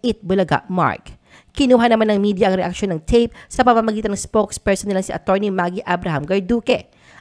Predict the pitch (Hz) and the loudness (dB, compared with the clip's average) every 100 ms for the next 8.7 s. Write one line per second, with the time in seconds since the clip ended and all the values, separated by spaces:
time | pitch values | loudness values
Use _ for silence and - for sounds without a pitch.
0 | _ 220 233 226 202 208 240 214 - - | _ 0 2 0 -4 2 2 2 -4 -10
1 | 302 294 277 262 254 233 220 220 208 196 | -4 -2 -2 -2 -2 -2 -4 -4 -2 -2
2 | 208 202 - 240 - 226 175 156 - 160 | -2 -6 4 4 4 0 0 -8 -2 0
3 | 226 339 - - 233 220 202 196 190 170 | 2 0 -12 -2 -2 0 -4 -4 -2 -2
4 | 165 147 - - 254 311 - - 233 254 | -2 -4 0 6 6 4 -6 0 4 4
5 | 254 240 226 226 - 233 247 285 262 - | 2 -2 -2 -4 -2 0 4 2 0 -10
6 | - 240 247 240 226 247 240 220 208 220 | -4 0 2 2 2 2 0 -4 -4 -2
7 | 220 160 160 208 208 202 160 175 170 - | -2 -2 -4 0 0 0 -6 -6 -6 -6
8 | 160 196 143 135 - 220 294 | -4 -6 -4 -8 2 2 2